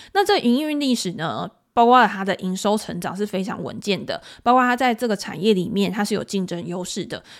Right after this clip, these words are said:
所以它的获利呢也是可以持续的去增长，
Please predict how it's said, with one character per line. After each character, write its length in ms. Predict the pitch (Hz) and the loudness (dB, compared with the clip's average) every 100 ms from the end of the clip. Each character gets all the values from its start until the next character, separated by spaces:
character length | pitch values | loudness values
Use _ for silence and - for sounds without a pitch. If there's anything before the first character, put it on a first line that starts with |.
| - | -2
所 120 | 302 | 2
以 80 | 285 | 2
它 200 | 262 269 | 4 4
的 100 | 240 | 4
获 240 | 320 247 | 4 4
利 180 | 233 226 | 4 2
呢 240 | 185 180 | 0 -2
也 140 | 185 175 | -4 -6
是 140 | 226 | -4
可 100 | 226 | -4
以 80 | 170 | -6
持 180 | 175 180 | -8 -8
续 160 | 208 | -6
的 60 | 180 | -4
去 100 | 196 | -6
增 240 | - - | -10 -12
长， 160 | - | -10